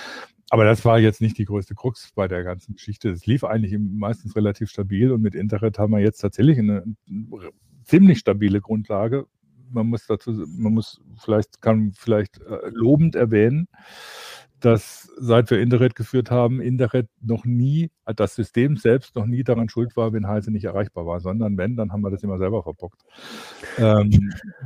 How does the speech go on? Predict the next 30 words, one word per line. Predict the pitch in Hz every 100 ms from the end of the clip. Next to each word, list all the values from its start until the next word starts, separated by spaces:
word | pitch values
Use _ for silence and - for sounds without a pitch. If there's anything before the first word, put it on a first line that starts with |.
| 123
das | 107 - -
spricht | - 113 151 -
irgendwie | 113 123 120 127
so | 117 107
schon | 117 135
ziemlich | 107 123 110
für | -
das | 104
Internet. | 95 110 123 110 127 -
Das | 101
mag | 113 113
jetzt | 113 -
einige | 95 131 139 127
KollegInnen | - 104 120 - - 131 131 127 127
vielleicht | - 110 104
erschrecken, | - - 87 107 160 180 - _ _ - _ -
die | 127
nicht | 120 117
ständig | 123 120 110
mit | 123
Internet | 107 113 98 110
arbeiten, | 101 92 123 160 - 151 123
weil | 110 107 101
die | - 107 98
Bedienoberfläche | 95 98 104 135 139 127 117 131 117 110
für | - 104
viele | - 107 117
KollegInnen | 107 - 107 107 110 113 107
doch, | 104 98 - - - _ _ -
äh, | 98 87